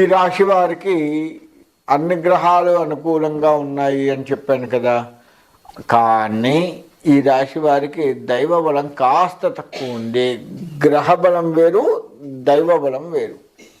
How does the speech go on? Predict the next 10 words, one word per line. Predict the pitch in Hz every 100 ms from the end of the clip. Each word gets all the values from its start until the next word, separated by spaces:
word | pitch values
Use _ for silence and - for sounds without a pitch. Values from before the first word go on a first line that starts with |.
| _ _ _ _ _ _ _ _ _ _ _ _ 123 131
దైవ | 165 196 208 196
బలం | 190 185 185 190 - - 165
ఏంటయ్యా | 156 165 165 151 151 147
అంటే, | 143 143 - 202 208 185
ఈ | 143 139
గ్రహాలని | 165 170 208 208 196 202 175
నడిపిస్తూ | 156 147 165 - 147 123
ఉంటుంది. | 117 - 113 - _ _ _ _ _ _ _ _ _ _ _ _ _ - _ -
గ్రహ | 131 135 170
బలం | 190 185